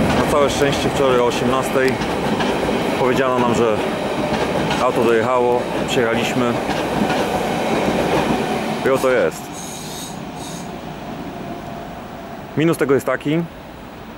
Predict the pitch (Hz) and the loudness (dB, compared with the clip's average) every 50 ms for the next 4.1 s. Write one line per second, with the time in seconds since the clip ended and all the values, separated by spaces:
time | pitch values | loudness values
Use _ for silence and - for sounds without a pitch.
0 | - - - - - - - - - - - - - - - - - 123 113 120 | -16 -16 -14 -14 -14 -14 -14 -16 -14 -14 -14 -14 -14 -14 -12 -10 -6 -2 0 2
1 | 123 120 120 120 113 - - - - - - - - - - - - - - - | 2 4 2 0 -2 -4 -10 -16 -16 -16 -16 -16 -14 -14 -14 -14 -16 -16 -16 -16
2 | - - - - - - - - - - - - - - - - - - - 143 | -14 -14 -14 -14 -12 -12 -12 -12 -12 -12 -10 -10 -10 -10 -10 -10 -8 -2 0 2
3 | 151 135 - 147 139 120 107 139 123 117 117 123 120 117 - 120 113 107 104 101 | 2 2 4 2 2 2 2 2 2 2 4 2 2 2 2 2 4 4 4 4
4 | 101 101 | 4 2